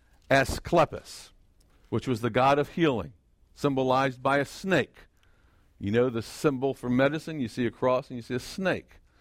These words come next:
Well, this was the temple to the snake god, the god of healing. And people would travel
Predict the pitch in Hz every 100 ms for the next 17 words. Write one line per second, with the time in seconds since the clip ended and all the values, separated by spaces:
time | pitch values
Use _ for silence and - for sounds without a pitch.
0 | _ - - - 127 127 151 156 156 147
1 | 147 131 135 - 160 160 160 - 165 156
2 | - 185 175 107 110 101 78 73 107 104
3 | 123 147 135 202 175 95 - _ _ -
4 | - - - - 113 233 240 247 233 202
5 | 127 - 196 175 156 165 170